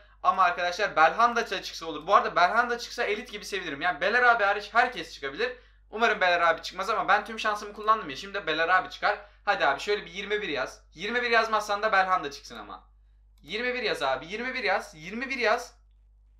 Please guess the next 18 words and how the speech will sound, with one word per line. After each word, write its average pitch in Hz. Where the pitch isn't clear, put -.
On 135
yazdı. 117
Lütfen 165
bari 170
Belhanda'yı 165
ver. 175
Belhanda'yı 180
bize 175
iki 190
hafta 180
bekletme 190
Allah 175
aşkına. 180
Süper 165
Lig 165
serisi 160
için 147
lazım. 131